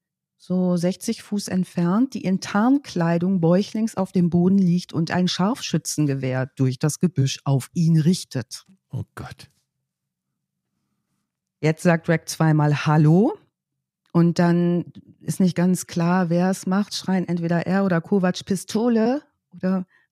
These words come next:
Speaker 1: "Achtung, Schusswaffe". Drehen sich um, rennen und, äh, Malville spürt, wie ihn etwas in den Rücken trifft. Also beide hören, wie Schüsse auf sie abgefeuert werden. Die rennen zum Auto zurück, steigen in Malville Hills Auto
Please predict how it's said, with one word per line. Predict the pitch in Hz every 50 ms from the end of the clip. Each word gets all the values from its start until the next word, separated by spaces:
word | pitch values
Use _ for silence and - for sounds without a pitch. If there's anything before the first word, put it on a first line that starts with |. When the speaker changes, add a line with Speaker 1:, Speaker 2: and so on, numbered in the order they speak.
| -
Speaker 1:
"Achtung, | - 202 - - - 196 196 214 233 294
Schusswaffe". | - - - 233 233 - - 190 202 202 - 196 208 254 330 - _ _ _ _ _ _ _ _ _ _ _ _ _ _ _ _ _ _ _ _ _ _ _ _ _ _ _ _ -
Drehen | 202 196 220 226 226
sich | 185 202 190 - -
um, | 233 247 269 277
rennen | 240 170 180 190 196 208 226 240 262 277 277 277
und, | - - 202 202 208 208 196 - - 294
äh, | - 190 196 190
Malville | 190 185 185 190 196 208 202 190
spürt, | - - - 196 202 196 - -
wie | 180 185
ihn | 190 175 -
etwas | - 185 _ - 180 180 -
in | - 165 185
den | 180 185 185
Rücken | 165 175 175 - 170 156
trifft. | - - - - - - - - - - _ _ _ _ _ _ _ _ _ _ _ _ _ _ _ _ _ -
Also | 170 175 151 151
beide | - 160 165 175 190 190 185 175
hören, | 175 175 180 180 165
wie | 156 156
Schüsse | - - - 254 269 - - 254 269
auf | 233 233
sie | - - 247
abgefeuert | 247 226 - - - 226 - - - 226 226 220 220 _ -
werden. | 208 202 208 208
Die | 190 185
rennen | 180 185 190 190
zum | 180 - 180 - -
Auto | - 165 196 226 - - 240
zurück, | - - - 220 - 233 240 - -
steigen | - - - 190 185 190 190 190 180 -
in | - 175 180 180
Malville | 175 175 180 180 175 175 175
Hills | 175 165 - - -
Auto | 170 175 190 202 - - - 220 214 220 220